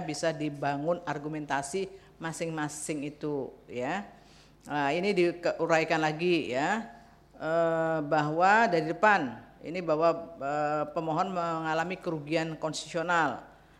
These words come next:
Ini kerugian konstitusional ini nanti apa saja hak konstitusionalnya, itu nanti tolong dibaca buku hak konstitusional warga negara.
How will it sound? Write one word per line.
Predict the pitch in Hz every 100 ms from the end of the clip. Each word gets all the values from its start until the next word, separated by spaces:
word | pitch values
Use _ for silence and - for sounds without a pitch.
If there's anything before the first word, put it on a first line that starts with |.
| _ -
Ini | 170 208 220
kerugian | 208 185 185 185
konstitusional | 190 185 196 190 185
ini | 202 220
nanti | 208 226
apa | - 190 196
saja | 190 190 220 190
hak | 196 202 -
konstitusionalnya, | 196 175 190 185 180 180 160 147 196 247 - - -
itu | 190 202
nanti | 226 226
tolong | 233 226
dibaca | 196 170 165 160 185 196 233 277 - - - - _ 160
buku | 180 180 - 240 269 370 - - - -
hak | 196 -
konstitusional | 208 202 208 220
warga | 202 180 170
negara. | 160 165 156 120